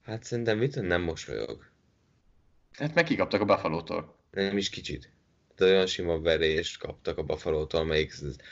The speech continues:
Speaker 1: na mindegy, a szezon meccsét játszotta. De visszatérve ide, tehát, hogy azért, ö,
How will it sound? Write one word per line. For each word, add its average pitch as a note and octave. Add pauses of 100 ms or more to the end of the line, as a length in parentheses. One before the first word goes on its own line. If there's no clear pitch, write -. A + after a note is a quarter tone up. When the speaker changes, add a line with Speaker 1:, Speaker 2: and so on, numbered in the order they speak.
(220)
Speaker 1:
na B1
mindegy, D#2+
a -
szezon D#2
meccsét -
játszotta. D#2+ (260)
De F#2+
visszatérve F#2
ide, E2+
tehát, F2
hogy F#2
azért, G2+
ö, G#2